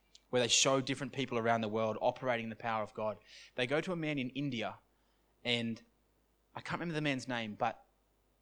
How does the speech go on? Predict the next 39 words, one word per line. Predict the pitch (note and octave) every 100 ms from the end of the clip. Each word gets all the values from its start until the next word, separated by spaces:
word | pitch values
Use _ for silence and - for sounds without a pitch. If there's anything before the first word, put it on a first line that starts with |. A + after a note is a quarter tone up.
| _ _ _ _ _ _ _
every | E3+ F#3 G3+
morning, | E3+ D3 D3 A2 D2+ - _
the, | C#3 C#3
the | C#3+
incredible | C#3+ G3 G3+ E3+
thing, | E3+
he, | C#3 C#3+
the, | C#3 C#3+
the | C3+ D3+
story | - F3+ F3+
they | D3+
take | - C#3+
on, | C3
if | A#2+
you |
haven't | C#3+ E3+ D#3
seen | D#3 D3
it, | A#2+ - - - _ _ _ _
you're | -
gonna | C3+ C3
say, | C3
"What's | B2 A#2
the | C3
name | B2
of | A#2+
the | A2+
show?" | -
I'll | A2+ G2
tell | A2+ C3
you | A2+ G#2
when | A#2
I, | A2 G#2+ -
when | A2+
it |
comes | - A#2 G#2+
to |
my | A2+
mind. | G#2+ G#2+ G#2 _ _ - - -
But | C#3+ -